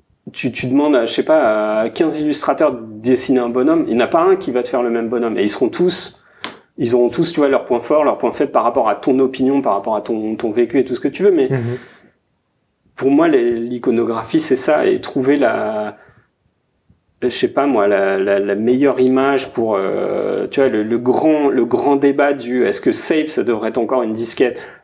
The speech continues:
Speaker 2: Ouais.
Speaker 1: Alors que, euh, tous les gens avec qui tu bosses, euh, et qui ont vingt ans, euh, ils pigent même pas ce que c'est qu'une disquette.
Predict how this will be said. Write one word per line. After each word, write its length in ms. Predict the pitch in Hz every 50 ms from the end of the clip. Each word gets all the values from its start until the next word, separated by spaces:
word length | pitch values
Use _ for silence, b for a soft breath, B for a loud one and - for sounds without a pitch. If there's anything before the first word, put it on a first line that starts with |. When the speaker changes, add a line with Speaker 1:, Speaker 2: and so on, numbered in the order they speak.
| -
Speaker 2:
Ouais. 320 | 120 113 104 104 113 110 - _ _ - _
Speaker 1:
Alors 360 | - 107 107 110 113 - -
que, 100 | - - 127 131 127 123 113
euh, 280 | 104 98 98 95 98 101 98
tous 140 | - -
les 100 | 143 131
gens 140 | 127 139 143 139
avec 180 | 135 131 123 127
qui 120 | - 143
tu 160 | 123 - 139
bosses, 360 | 127 135 135 135 135 135 -
euh, 260 | 113 101 101 101 101 101
et 120 | 104 101
qui 80 | - -
ont 80 | 110 107
vingt 300 | 104 113 117 117 117 -
ans, 180 | 131 127 123 107
euh, 300 | 95 95 92 92 92 92
ils 80 | 95 95
pigent 180 | - 117 107
même 140 | 107 104 107
pas 100 | - 131
ce 80 | 120 -
que 80 | - -
c'est 160 | - 131 -
qu'une 180 | - 101 95
disquette. 580 | 98 104 120 127 - - 185 196 190 - - -